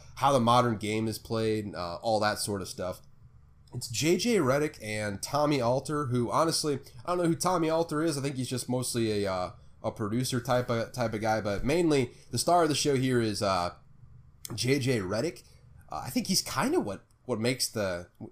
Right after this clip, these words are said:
the straw that stirs the drink here, man. I think the, the conversations that he can have with players, I mean,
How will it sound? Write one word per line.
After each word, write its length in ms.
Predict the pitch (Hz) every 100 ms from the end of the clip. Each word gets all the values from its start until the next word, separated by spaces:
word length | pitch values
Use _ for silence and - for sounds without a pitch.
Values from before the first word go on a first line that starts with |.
| -
the 80 | 117
straw 260 | - 185
that 120 | 135
stirs 400 | - - 147 147
the 100 | -
drink 400 | 95 92 98 180
here, 260 | - 101 85
man. 180 | 82 87
I 60 | 95
think 280 | 226 - - - - -
the, 100 | 123
the 160 | 123 120
conversations 760 | - 180 220 180 151 165 165 131
that 140 | 113
he 100 | 147
can 160 | 147 110
have 420 | 113 131 135 107
with 220 | 107 -
players, 720 | - 117 135 120 92 87 - - - - -
I 160 | 123 123
mean, 540 | 127 120 113 104 95